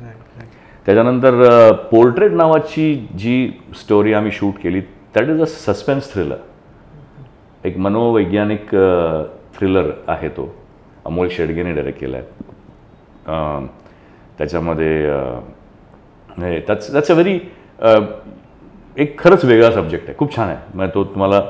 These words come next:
Speaker 2: definitely आवडेल. भूषण प्रधान आहे त्याच्यामध्ये, मानसी कुलकर्णी आहे आणि, अ, ही आहे, अरे, मला तिचं नाव एकदम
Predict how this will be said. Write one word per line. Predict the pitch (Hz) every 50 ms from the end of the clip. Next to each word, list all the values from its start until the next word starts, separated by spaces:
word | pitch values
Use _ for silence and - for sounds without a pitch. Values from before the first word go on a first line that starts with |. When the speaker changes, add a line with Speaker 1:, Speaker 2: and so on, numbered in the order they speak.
| - - - - - - - - - - - - - - - - 123
Speaker 2:
definitely | 110 113 110 - 113 110 107 110 110
आवडेल. | 92 92 95 95
भूषण | 85 90 87 - 98 98 98 95 92 87
प्रधान | 87 87 87 90 92 95
आहे | 92 85 85 82
त्याच्यामध्ये, | 87 82 85 85 82 82 80 82 - - - - _ _ _ _ _ _ _ - _ _ _ _ _ - - - - _ -
मानसी | 76 80 80 82 - - 87
कुलकर्णी | 80 85 82 76 85 82 85 85 85
आहे | 80 80 80 80 78 80 - - - _ _ _ _ _ _ _ _ _ - 78
आणि, | 82 85 82 85 82 80
अ, | 73 73 73 71 67 65 65 - - - - - - - - - - - -
ही | 73 80 82 76
आहे, | 65 60 - - - - - - - - - - - _ _ _ _ _ _ - - - - - - _ _ _ _ _ _ _
अरे, | 71 71 71 - - - -
मला | 69 69 67
तिचं | 65 65 67
नाव | 67 69 71 69
एकदम | 65 65 71 76